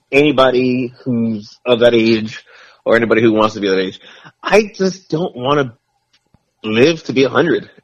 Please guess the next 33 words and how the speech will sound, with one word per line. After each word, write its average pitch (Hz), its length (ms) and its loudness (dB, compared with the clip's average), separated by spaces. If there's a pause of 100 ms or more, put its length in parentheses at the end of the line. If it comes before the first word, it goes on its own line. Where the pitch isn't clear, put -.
Like, 117 160 -4
I, 120 300 0
I 127 60 6
just 143 340 -2
feel 147 180 2
like 131 180 0
that's, - 380 -4 (1040)
uh, 104 400 2 (1500)
I - 160 0
don't 180 160 2
know 180 180 2
where, 143 320 0
where 127 280 0
I'm 135 160 0
gonna 127 180 -2
be 117 440 -2
and 110 120 -4
how 117 240 2
I'm 120 120 2
gonna 113 160 -2
be, 110 380 -2
and 101 240 -6 (460)
am 113 100 -2
I 98 80 0
cognitive? 135 640 2
Am 110 120 -2
I, 101 240 -2
am 107 180 -4
I 104 200 0
a 98 140 0
burden 117 760 2
or 104 220 0
what? 110 320 0